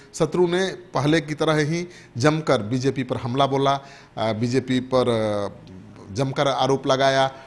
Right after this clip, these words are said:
और उन्होंने कहा कि वो पटना साहिब से चुनाव जीत कर दिखाएंगे, क्योंकि पटना साहिब सीट से वो चुनाव नहीं लड़ते हैं, पटना साहिब की जनता उनके लिए चुनाव लड़ती है।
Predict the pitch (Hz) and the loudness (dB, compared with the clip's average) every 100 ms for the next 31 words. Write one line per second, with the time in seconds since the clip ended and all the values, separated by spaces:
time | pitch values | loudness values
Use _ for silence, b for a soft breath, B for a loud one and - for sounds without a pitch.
0 | B B - 120 123 135 120 123 147 143 | B B -2 0 0 0 -2 0 2 2
1 | 131 123 120 120 117 123 120 131 113 117 | 0 -2 0 -2 -4 -10 -6 -4 -2 -2
2 | 123 123 113 120 113 117 101 120 120 110 | -4 -4 -6 -6 -4 -4 -2 -6 -4 -6
3 | 110 131 120 117 120 123 123 113 165 165 | -6 -6 -6 -4 -4 -6 -8 -6 -6 -8
4 | 113 139 123 131 135 196 135 - B - | -6 -4 -2 0 4 2 0 -12 B 0
5 | 175 170 - 104 - 160 170 151 143 131 | 4 4 2 -6 0 0 0 0 2 2
6 | 151 135 127 123 131 131 117 127 120 117 | 0 0 0 -4 -4 -6 -10 -8 -4 -2
7 | 123 127 113 123 139 127 113 117 110 117 | -2 -4 -6 -4 -2 -2 -2 -6 -6 -4
8 | 110 110 117 120 120 110 | -4 -2 -2 -2 -2 -4